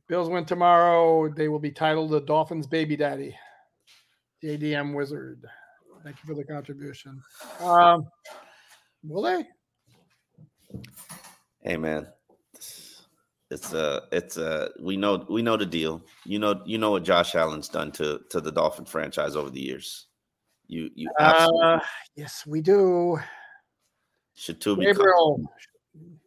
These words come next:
Speaker 1: Go ahead, Noah.
Speaker 2: No, Tua, Tua should not be comeback player of the year after what he went through.
Speaker 1: Why not?
Speaker 2: Um, he didn't die on the field.
Speaker 1: You think Damar Hamlin should be comeback player of the year, even though he's been active?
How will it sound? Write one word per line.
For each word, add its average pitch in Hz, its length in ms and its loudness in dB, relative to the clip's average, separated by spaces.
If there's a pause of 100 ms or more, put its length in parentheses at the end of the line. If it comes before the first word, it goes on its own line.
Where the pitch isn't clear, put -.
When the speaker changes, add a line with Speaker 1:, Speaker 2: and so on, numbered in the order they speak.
(320)
Speaker 1:
Go 180 100 -12
ahead, 180 200 -8
Noah. 170 300 -8 (680)
Speaker 2:
No, 98 580 6
Tua, 113 320 0
Tua 113 220 0
should 101 160 -4
not 98 220 0
be 98 80 -2
comeback 90 400 0
player 90 200 2
of 82 80 0
the 82 60 -4
year 82 400 -2
after 85 320 -4
what 85 160 0
he 85 80 -4
went 82 280 -2
through. 76 260 -10 (340)
Speaker 1:
Why 165 140 -8
not? 170 200 2
Speaker 2:
Um, 82 340 0 (140)
he 104 80 0
didn't 104 320 2
die 95 340 6
on 82 120 2
the 80 60 -6
field. 78 420 -6 (1400)
Speaker 1:
You 156 60 -12
think 185 180 0
Damar 185 220 8
Hamlin 185 340 6
should 180 100 -2
be 170 80 -2
comeback 170 320 6
player 180 160 2
of 165 80 -2
the 160 80 2
year, 160 240 4
even 160 200 0
though 160 100 2
he's 151 100 0
been 151 160 -2
active? 151 640 0